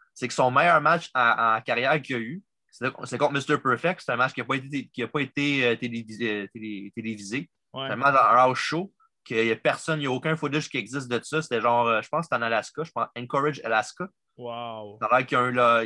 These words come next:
Speaker 1: c'est le ma-, Bret, c'est son meilleur, son match préféré de sa carrière, que, qui est son meilleur match qu'il a fait.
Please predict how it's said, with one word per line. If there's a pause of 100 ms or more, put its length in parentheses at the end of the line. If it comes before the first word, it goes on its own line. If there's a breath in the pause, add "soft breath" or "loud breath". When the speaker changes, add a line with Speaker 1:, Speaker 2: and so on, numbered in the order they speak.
Speaker 1:
c'est
le
ma-,
Bret,
c'est
son
meilleur,
son
match
préféré
de
sa
carrière,
que,
qui
est
son
meilleur
match
qu'il
a
fait.